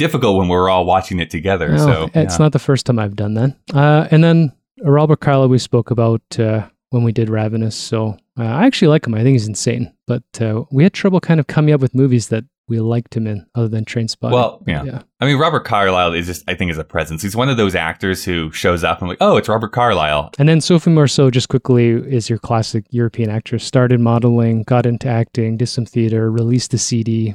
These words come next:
Speaker 2: directed. I think, like, Europe and Asia has got this thing where everybody's kinda, to be a celebrity, you
Speaker 1: It's
Speaker 2: gotta
Speaker 1: like,
Speaker 2: touch
Speaker 1: uh,
Speaker 2: everything, right?
Speaker 1: Franca, Fran-, oh my gosh,
Speaker 2: Franca
Speaker 1: uh, from
Speaker 2: Potente?
Speaker 1: Run Lola Run. Franca Potente,
Speaker 2: Well, I
Speaker 1: yeah.
Speaker 2: was gonna, I was
Speaker 1: <laughs> Like,
Speaker 2: thinking more
Speaker 1: release
Speaker 2: like
Speaker 1: it,
Speaker 2: Hong Kong
Speaker 1: release
Speaker 2: cinema,
Speaker 1: music.
Speaker 2: where, uh, every
Speaker 1: Mm.
Speaker 2: single one of those, uh,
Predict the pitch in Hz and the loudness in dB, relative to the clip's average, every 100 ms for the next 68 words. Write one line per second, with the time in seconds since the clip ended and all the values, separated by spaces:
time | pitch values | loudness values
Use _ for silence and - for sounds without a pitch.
0 | - 131 117 117 - 117 117 - - 127 | -4 -2 0 -2 -2 -2 -2 -8 -4 0
1 | 170 156 - 147 135 120 135 156 165 - | 0 0 -4 0 0 2 2 4 2 0
2 | 131 139 131 123 131 113 123 120 127 - | -2 2 2 2 0 0 -2 0 -2 0
3 | 127 120 131 123 127 131 - - 123 120 | -2 0 0 0 2 2 0 -2 -2 -2
4 | 117 _ _ _ _ _ - 151 127 160 | -4 _ _ _ _ _ -4 -2 2 2
5 | - 151 147 139 139 151 160 156 156 143 | 4 2 4 2 2 4 2 2 2 4
6 | 139 123 117 120 135 139 110 123 131 131 | 4 4 2 0 -4 -8 -6 0 2 2
7 | 123 123 120 110 107 113 110 104 90 80 | 0 0 0 2 0 -2 -2 -2 -2 -2
8 | 78 - 78 - 120 95 113 98 98 95 | 0 2 2 0 2 2 2 2 2 0
9 | 90 85 80 80 _ - 95 92 90 87 | 0 0 0 -4 _ -4 -2 -4 -4 0
10 | 139 135 151 - 139 143 147 160 139 131 | 2 4 2 2 2 2 2 4 4 4
11 | 123 117 110 - 123 - 127 101 120 117 | 4 4 2 -2 -2 0 0 2 0 0
12 | 110 98 120 113 107 107 110 110 - _ | 0 -4 -2 -2 -2 -2 -4 -6 -12 _
13 | _ - 123 117 113 110 - 117 113 113 | _ -4 -4 0 -2 0 -2 -2 -2 -2
14 | 110 - - 120 110 110 | -4 -8 -6 -4 -2 -6